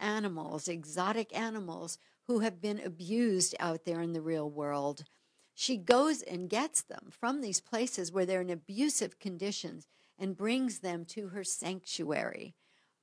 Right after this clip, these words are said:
Be sure you listen to her show number sixty-two about lions, tigers, and bears, or Google their work. Donate. Any of these nonprofits,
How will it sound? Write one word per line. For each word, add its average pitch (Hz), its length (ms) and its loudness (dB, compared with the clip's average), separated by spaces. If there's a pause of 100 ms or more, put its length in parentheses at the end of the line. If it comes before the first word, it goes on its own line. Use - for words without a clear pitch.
(100)
Be 277 160 8
sure 175 480 4
you 165 220 0
listen 175 420 -2
to 175 200 4
her 190 200 0
show 170 540 4 (680)
number 180 320 6
sixty-two 185 960 2
about 175 340 2
lions, 202 560 2
tigers, 180 560 2
and 165 180 -4
bears, 156 440 0
or 185 160 -2
Google 196 480 4
their 156 240 0
work. 156 440 2 (380)
Donate. 202 720 0 (560)
Any 269 300 12
of 175 140 6
these 180 260 6
nonprofits, 170 960 2